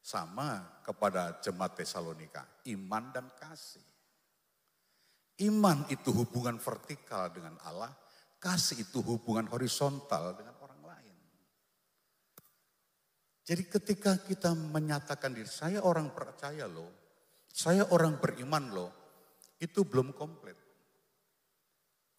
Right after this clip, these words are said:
Itu baru satu pihak kepada Tuhan. Tetapi di samping kita ada orang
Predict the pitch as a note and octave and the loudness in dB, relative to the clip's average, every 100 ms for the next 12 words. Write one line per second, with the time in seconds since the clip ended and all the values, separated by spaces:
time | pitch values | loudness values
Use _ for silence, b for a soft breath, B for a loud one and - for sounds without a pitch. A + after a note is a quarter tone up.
0 | - D3 G#3 C#3 C3 B2+ - D3 - D3+ | -16 -6 0 2 4 2 2 0 0 -4
1 | - E3+ G#2 - - - _ - B2+ A2+ | -2 -4 -6 -10 -18 -20 _ -20 -10 -8
2 | G2+ - A2 F#2+ - _ _ _ _ _ | -8 -12 -16 -18 -20 _ _ _ _ _
3 | _ _ _ _ _ _ _ _ _ _ | _ _ _ _ _ _ _ _ _ _
4 | _ _ G3 G3+ G3 F#3 E3+ - F#3+ G3+ | _ _ -4 0 0 0 0 0 0 -2
5 | G#3+ G#3 G3+ G3 - E3+ F3 - F3 E3+ | -2 -2 -4 -4 -4 -4 -4 6 8 10
6 | D#3 A2+ G#2+ | 8 2 -2